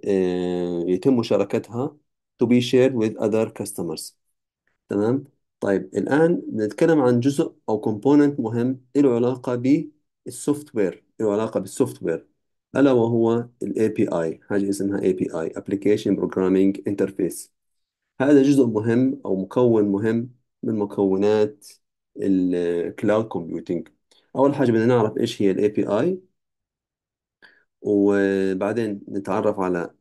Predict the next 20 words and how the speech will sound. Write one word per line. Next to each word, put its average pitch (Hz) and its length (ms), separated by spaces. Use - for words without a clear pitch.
إيش 104 240
هي 107 140
ال 92 220
Cloud 117 320
اي 110 80
بي 107 200
اي 123 400
وأهميتها، 113 960
ونتكلم 98 1700
عن 98 160
أنواعها. 85 480
ال - 100
اي 101 100
بي - 240
اي 135 400
هي 123 220
Application 110 640
Programming 95 540
Interface 113 760
are 127 220